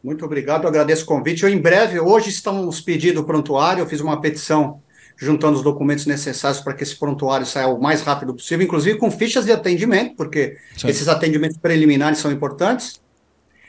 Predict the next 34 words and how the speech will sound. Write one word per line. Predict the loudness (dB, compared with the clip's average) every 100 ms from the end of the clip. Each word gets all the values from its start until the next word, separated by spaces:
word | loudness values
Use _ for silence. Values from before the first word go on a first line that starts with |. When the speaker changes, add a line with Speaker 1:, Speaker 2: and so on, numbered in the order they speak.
| _
Speaker 1:
E | 4
aí | 8 8
eu | 8
fornecendo | 4 2 2 0 0
esse, | 0 -2
esse | -2 -2 -4 0 0 2
documento | 0 0 0 0
pra | 0 0
delegada, | 2 0 0 0 0 -4 -16 _ _ _ _ _ _ _ _
e | -2 0 2
eu | 2
já | 2
vou | 2 2
ter | 2
uma, | 2 0
minha | -2
opinião, | -2 -2 -2 -2
porque | -2
eu | -2
vou | 0 -2
consultar | -6 -6 -4 2 4
aí | 4
médicos | 2 0 2 0 -4 -12 -12 -10
a | -8
Speaker 2:
Sim. |
Speaker 1:
respeito | -6 -2 2 2 0
desse | -8 -10
primeiro | -14 -18 -12 -8 -6
documento, | -4 -4 -4 -4 -2
já | 0 2
eu | 2
fico | 0 -2
à |
disposição | -4 2 2 2 -2 -2 -4